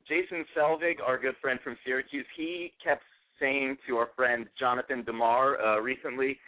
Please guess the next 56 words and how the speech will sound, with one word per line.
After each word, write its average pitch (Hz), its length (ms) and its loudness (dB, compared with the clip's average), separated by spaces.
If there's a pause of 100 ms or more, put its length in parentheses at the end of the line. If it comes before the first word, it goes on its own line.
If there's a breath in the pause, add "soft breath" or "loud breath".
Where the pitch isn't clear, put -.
(140 loud breath)
he 131 140 -10
goes, 135 160 2 (260)
"Duck 208 240 -4
butter 208 240 2
on 214 120 4
my 208 80 2
mind 202 260 4
right 240 260 2
now," 254 480 2
and 143 80 -6
he 139 60 -2
kept 180 240 -4 (120)
singing 160 300 -2
it. 208 160 -2 (340 soft breath)
So 190 80 -2
then 185 280 0
DeMar 247 420 2
told 151 260 2
me, 139 260 -4 (160)
"Oh, 160 80 0
I'm 165 160 4
gonna 180 120 0
write 160 180 2
a 160 140 -6
song 151 240 2
about 180 380 0
duck 247 300 -2
butter." 90 320 0 (220 loud breath)
And 143 160 2
then 139 100 4
I 143 80 4
was 139 120 2
like, 143 220 0
"Do 151 60 -2
you 175 60 0
know 233 100 2
what 240 120 0
that 220 200 2
is?" 214 180 4 (300 soft breath)
And 165 100 -2
he 170 120 -2
said, 170 160 -2 (120)
"Yeah, - 280 2
it's - 160 -6
the 165 200 -6
stuff, 175 300 0
like, 165 260 -2
with 147 160 -12
the 151 60 -4
butter 165 340 2
when 156 140 2
you 151 80 -2
go 156 140 4
to 156 80 4
Red 151 260 2
Lobster." 151 600 0